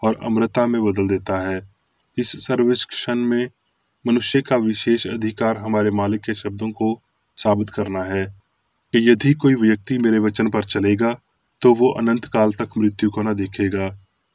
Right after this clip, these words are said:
झूठे न्यासों और भौतिक साक्ष्यों के बारे में विचार करने के लिए, ताकि आध्यात्मिक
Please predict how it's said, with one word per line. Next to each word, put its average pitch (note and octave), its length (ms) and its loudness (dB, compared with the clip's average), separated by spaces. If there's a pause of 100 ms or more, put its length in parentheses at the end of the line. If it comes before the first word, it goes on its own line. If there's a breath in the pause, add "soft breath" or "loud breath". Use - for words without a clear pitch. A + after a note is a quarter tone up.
(300)
झूठे A2+ 360 2
न्यासों B2 460 0
और A2+ 120 -4
भौतिक G#2+ 460 -2
साक्ष्यों A2+ 440 -4
के A2+ 140 -4
बारे G2+ 280 0
में A2 160 2
विचार G2+ 380 -2
करने G#2+ 340 -2
के A#2 100 0
लिए, A2 320 4 (760)
ताकि A#2 240 2
आध्यात्मिक A2+ 480 2